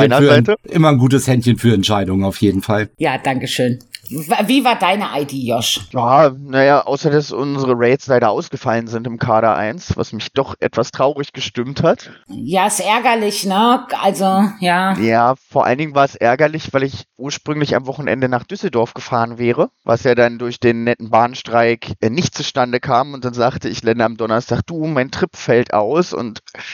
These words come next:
Speaker 1: er war ganz erschüttert darüber. Und
Speaker 3: Ganz
Speaker 1: meldete
Speaker 3: traurig
Speaker 1: mich dann
Speaker 3: bestimmt, ne?
Speaker 1: ganz,
Speaker 3: Ja.
Speaker 1: ganz fix an für den Sonntagsraid. Ja, das hat jetzt aber dazu geführt, dass ich dann halt auch gesagt habe, okay, ich werd jetzt auch noch mal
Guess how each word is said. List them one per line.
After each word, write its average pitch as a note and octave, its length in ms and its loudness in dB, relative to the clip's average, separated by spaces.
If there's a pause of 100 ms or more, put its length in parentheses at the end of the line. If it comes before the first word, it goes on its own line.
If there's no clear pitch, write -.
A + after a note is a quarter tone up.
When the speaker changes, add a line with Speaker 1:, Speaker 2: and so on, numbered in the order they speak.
(100)
Speaker 1:
er G2+ 120 -4
war D3 140 4
ganz G3+ 400 2
erschüttert D#3+ 760 2 (220)
darüber. C3 580 0 (760)
Und D3 160 0
Speaker 3:
Ganz D#3 120 0
Speaker 1:
meldete D#3+ 200 4
Speaker 3:
traurig F3+ 160 4
Speaker 1:
mich E3+ 160 0
dann E3+ 120 6
Speaker 3:
bestimmt, D#3+ 300 0
ne? C3 40 -4
Speaker 1:
ganz, F3 200 6
Speaker 3:
Ja. F3 140 4
Speaker 1:
ganz F#3 340 2
fix - 320 -2
an F#3 240 2
für - 180 -8
den D#3 180 0
Sonntagsraid. C#3 960 0 (120)
Ja, G#2+ 540 0
das C#3 220 -8
hat D#3 160 -2
jetzt D3+ 180 -4
aber B2+ 180 2
dazu A#2+ 380 2
geführt, C3+ 320 -8
dass C3 140 -2
ich - 160 -8
dann A#2+ 200 2
halt G#2+ 220 0
auch A2+ 140 -10
gesagt A2 400 0
habe, G#2 200 2
okay, - 300 0
ich - 160 -8
werd A#2 140 -2
jetzt - 160 -8
auch A2+ 100 -2
noch A2 140 -6
mal G#2+ 360 2